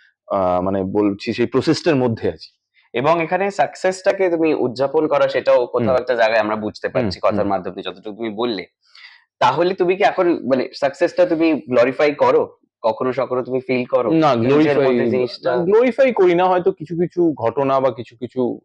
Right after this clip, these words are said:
Speaker 1: আহ, সময় মানুষের যে মতামত বা ফিডব্যাক, সেইটা মনে হয় যে হ্যাঁ, একটা ভালো কাজ করলাম। হয়তো একটা বাচ্চা ছেলে মেয়ে তা-, ও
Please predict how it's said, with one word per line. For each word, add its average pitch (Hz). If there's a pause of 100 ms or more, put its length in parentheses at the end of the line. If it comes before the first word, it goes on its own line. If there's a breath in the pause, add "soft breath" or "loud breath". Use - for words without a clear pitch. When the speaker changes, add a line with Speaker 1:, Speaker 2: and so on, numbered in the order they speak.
Speaker 1:
আহ, 95 (100)
সময় 110
মানুষের 104 (500 soft breath)
যে 104
মতামত 107
বা 101
ফিডব্যাক, 104
সেইটা 143
মনে 123
হয় 117
যে 117
হ্যাঁ, 110
একটা 107
ভালো 101
কাজ 95
করলাম। 90
হয়তো 98 (460 soft breath)
একটা 90
বাচ্চা 101
ছেলে 107
মেয়ে 107
তা-, 101
ও 107